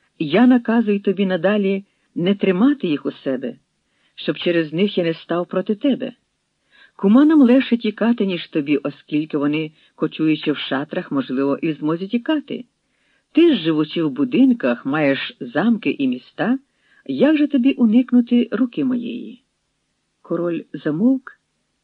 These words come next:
і підвів очі на Михайла Всеволодовича. «Ну й що?» — спитав князь. «Так він погрожує всім.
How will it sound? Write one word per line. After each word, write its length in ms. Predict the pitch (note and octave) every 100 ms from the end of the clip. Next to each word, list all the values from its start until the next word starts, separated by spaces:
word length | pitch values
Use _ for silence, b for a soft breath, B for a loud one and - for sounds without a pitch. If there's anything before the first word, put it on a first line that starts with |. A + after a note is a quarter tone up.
| -
і 80 |
підвів 440 | F#3+ F3+ D3+ A#3+ B3
очі 420 | - G#3+ - G#3 -
на 140 | D3+
Михайла 400 | C#3 C3 D3+ D#3
Всеволодовича. 960 | D3 - B2+ A#2 A#2 C3 A#2+ - - - _ _ _ _ _ _ _ _
«Ну 120 | C#3+ D3+
й 60 |
що?» — 460 | C#3+ - - C#3 F#3+ _ _
спитав 440 | _ E3+ E3 F3+
князь. 380 | F3 E3+ E3+ F3 _ _ _ _ _ _ _ _
«Так 260 | - D#4 D#4
він 120 | E4
погрожує 520 | D#4 C#4+ D4+ C#4 C#4
всім. 520 | A#3+ A#3+ - A#3+ -